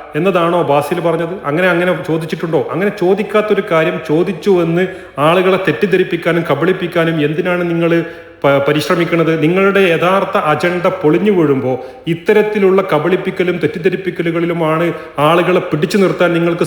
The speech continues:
സാധിക്കുകയുള്ളൂ എന്ന മൂഢധാരണയുടെ അടിസ്ഥാനത്തിലല്ലേ നിങ്ങൾ ഈ സംസാരിച്ചുകൊണ്ടിരിക്കുന്നത്? യഥാർത്ഥത്തിൽ ബാസിൽ എന്താ പറഞ്ഞത്? അത് നമുക്ക് കൃത്യമായി പരിശോധിക്കുന്ന ഏതൊരു വ്യക്തിക്കും അതിൻ്റെ, പിന്നെ, ആശയം, ആ ഉപമ എന്തിനാണ് അദ്ദേഹം ചോദിക്കുന്നത്, എന്തിനെ കൊണ്ടാണ് അത്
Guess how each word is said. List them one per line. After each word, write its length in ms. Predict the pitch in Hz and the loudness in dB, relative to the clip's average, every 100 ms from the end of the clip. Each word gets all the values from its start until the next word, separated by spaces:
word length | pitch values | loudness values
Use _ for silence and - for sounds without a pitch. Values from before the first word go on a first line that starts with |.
| - | 0
സാധിക്കുകയുള്ളൂ 720 | 160 175 196 180 180 170 170 165 | 0 0 -2 0 2 2 2 0
എന്ന 120 | 160 160 156 | 0 2 2
മൂഢധാരണയുടെ 840 | 185 190 190 160 175 185 185 170 | 2 2 2 2 2 0 0 -2
അടിസ്ഥാനത്തിലല്ലേ 580 | 156 180 175 175 185 180 | -4 -4 -4 -4 -4 -4
നിങ്ങൾ 160 | 175 180 180 | -2 -2 -2
ഈ 20 | |
സംസാരിച്ചുകൊണ്ടിരിക്കുന്നത്? 800 | 175 180 180 185 180 190 190 196 - - - - | -2 0 0 0 -2 -2 0 0 0 -4 -12 -2
യഥാർത്ഥത്തിൽ 400 | 196 226 226 208 170 | 2 2 2 2 2
ബാസിൽ 260 | 185 196 170 | 2 0 2
എന്താ 180 | 165 151 | 2 2
പറഞ്ഞത്? 300 | 143 143 143 139 - 196 | 0 0 0 -2 -4 0
അത് 100 | 202 | 2
നമുക്ക് 200 | 196 185 160 | 2 -2 -4
കൃത്യമായി 460 | 151 202 180 170 165 | -2 -2 2 0 0
പരിശോധിക്കുന്ന 520 | 156 165 175 175 165 156 165 | -2 -2 -2 -2 -2 0 2
ഏതൊരു 260 | 190 190 180 | 2 2 0
വ്യക്തിക്കും 400 | 165 170 170 160 - - - | -4 -6 -6 -6 -10 -10 -2
അതിൻ്റെ, 340 | 151 175 170 185 180 - - - - | 0 2 2 2 0 -6 -12 -18 -6
പിന്നെ, 340 | 151 151 151 143 135 - - - 156 | -2 0 0 0 -2 -8 -12 -4 0
ആശയം, 400 | 175 175 180 147 123 143 | 0 0 0 0 -2 0
ആ 20 | 190 - 156 | 0 0 -2
ഉപമ 280 | 139 175 175 156 | 0 0 0 0
എന്തിനാണ് 380 | 170 196 196 180 | 0 0 2 0
അദ്ദേഹം 240 | 160 160 165 | -2 -4 -2
ചോദിക്കുന്നത്, 520 | 143 156 175 170 165 156 - | -2 -2 -2 -4 -2 -2 -4
എന്തിനെ 260 | 147 170 196 190 | -6 -4 -2 -2
കൊണ്ടാണ് 260 | 190 185 | 0 0
അത് 80 | 160 | -2